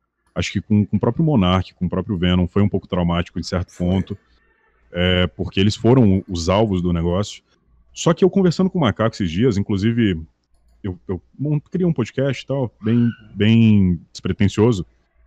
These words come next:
Speaker 1: e ele foi o primeiro convidado. E, e a gente chegou numa conclusão que se isso acontecesse hoje, seria muito engraçado.
Speaker 2: Seria.
Speaker 1: Porque era tão absu-, o cara era tão absurdo, tudo era tão absurdo que ele
Speaker 2: Sim.
Speaker 1: falava,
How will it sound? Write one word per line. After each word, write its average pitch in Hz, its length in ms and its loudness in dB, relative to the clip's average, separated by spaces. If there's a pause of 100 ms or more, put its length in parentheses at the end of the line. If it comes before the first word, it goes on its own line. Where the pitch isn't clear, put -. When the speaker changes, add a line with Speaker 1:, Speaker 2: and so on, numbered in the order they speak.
(140)
Speaker 1:
e 104 60 0
ele 98 100 2
foi 113 100 0
o - 40 -8
primeiro 101 240 4
convidado. 107 520 0 (640)
E, 110 440 4
e 127 100 4
a 131 60 4
gente 143 180 0
chegou 139 200 0
numa 151 140 0
conclusão 107 500 0
que - 100 -8
se - 120 -6
isso - 120 -6
acontecesse 104 600 -4
hoje, 98 340 -2
seria 113 360 0
muito 110 300 2
engraçado. 78 500 -8 (180)
Speaker 2:
Seria. 92 600 -12
Speaker 1:
Porque 98 840 0 (200)
era 110 200 2
tão 185 300 -2
absu-, 104 300 -4
o - 60 -10
cara 139 200 0
era 120 140 0
tão 170 200 -2
absurdo, 113 720 -8 (100)
tudo 180 180 0
era 117 120 2
tão 110 180 -4
absurdo 92 420 -4
que 95 100 -4
ele 90 80 -2
Speaker 2:
Sim. - 60 -14
Speaker 1:
falava, 85 440 -4